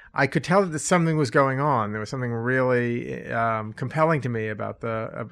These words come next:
I wrote it very quickly. It was a space of, like, two days, part of it on an airplane. And when I finished it, I, and, and Kika read it back to me,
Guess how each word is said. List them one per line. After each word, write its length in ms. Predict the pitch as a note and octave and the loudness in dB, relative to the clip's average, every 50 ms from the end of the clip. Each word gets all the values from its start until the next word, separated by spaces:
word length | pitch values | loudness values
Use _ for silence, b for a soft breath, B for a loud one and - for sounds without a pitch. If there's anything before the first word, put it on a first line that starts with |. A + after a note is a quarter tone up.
| A#2 C3 | -6 -4
I 80 | B2+ | -2
wrote 220 | B2 A#2 B2 B2+ A#2+ | 0 2 2 0 0
it 40 | A2 | 2
very 260 | G2+ C3+ D3 D3 C3+ | 2 4 4 4 2
quickly. 400 | - - D#3+ D3+ - B2+ G#2+ G2+ | 0 -6 -8 -6 -4 -4 -4 -2
It 260 | G2+ G#2 G#2+ A2 A2+ | -4 -4 -6 -6 -6
was 120 | A2 G#2+ | -8 -8
a 20 | - | -8
space 180 | - B2 - | -8 -8 -8
of, 140 | - A2 A2 | -10 -8 -8
like, 180 | A2+ G#2+ - - | -8 -8 -8 -8
two 160 | - C3+ B2+ | -8 -6 -4
days, 500 | A2+ A#2+ B2 A#2+ G#2+ G2+ G2+ G2+ - - b b b b | -2 0 0 0 0 0 -2 -4 -6 -10 b b b b
part 180 | - C3 B2+ B2 | -4 -2 -2 0
of 60 | A#2+ | -2
it 80 | A#2 | -2
on 180 | A2 G#2+ G#2+ A2 | -4 -4 -6 -6
an 60 | A#2 | -4
airplane. 680 | A#2 B2 B2 A2+ - - A#2+ G#2+ G#2+ A2 A2 A#2 A#2 B B B B B B | -4 -4 -4 -4 -6 -10 -8 -8 -6 -6 -8 -8 -10 B B B B B B
And 560 | - C#3 C3+ C3 C3 C3 C3 C3 C3 C3 E3+ F3 F#3 C#3 D3+ | -4 -2 0 0 0 0 -2 -4 -6 -8 -10 -14 -16 -14 -8
when 200 | C#3+ C#3 C3+ C3 | -6 -4 -4 -2
I 140 | C3 C3 B2+ | -2 -2 -4
finished 420 | - - G3+ G#3 A3+ - - - | -2 0 0 0 0 -2 -2 0
it, 120 | C3+ B2+ | 0 2
I, 140 | B2+ B2 B2 | 2 2 2
and, 600 | B2+ C3+ - - - - C3 B2 B2 A#2+ B2+ C3+ - | 0 -2 -6 -8 -6 -4 -2 -2 -2 -2 -4 -6 -6
and 200 | C3 B2 B2 - | -4 -4 -4 -4
Kika 280 | - D#3+ C#3 - C#3 | -6 -6 -4 -2 -2
read 200 | B2 C3 C3 B2+ | 0 0 2 2
it 120 | B2+ A#2+ - | 0 0 2
back 320 | C3 C#3 D#3 E3 D#3+ - | 4 4 4 4 2 -2
to 100 | - C3+ | -6 -4
me, 320 | A#2+ A#2 A2 A2 A2+ B2 | -4 -2 -2 -4 -6 -8